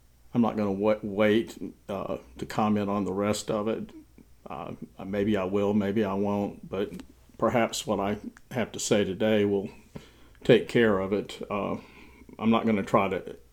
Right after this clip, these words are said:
analyze the individual cases and, and what, you know, I hesitate even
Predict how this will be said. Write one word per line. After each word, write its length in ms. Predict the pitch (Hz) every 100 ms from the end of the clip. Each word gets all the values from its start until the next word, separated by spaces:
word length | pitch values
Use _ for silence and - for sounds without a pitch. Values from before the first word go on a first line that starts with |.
| -
analyze 600 | 113 110 107 104 107 104
the 200 | 107 90 - - - - - -
individual 560 | - 147 127 107 135 113
cases 640 | - 120 117 - 117 107
and, 240 | 107 107 -
and 320 | 117 110 107 - - - -
what, 220 | - - - - - _
you 240 | - - -
know, 160 | - - - - - - - - - -
I 120 | - -
hesitate 600 | - 123 113 - 117 113
even 360 | 110 104 90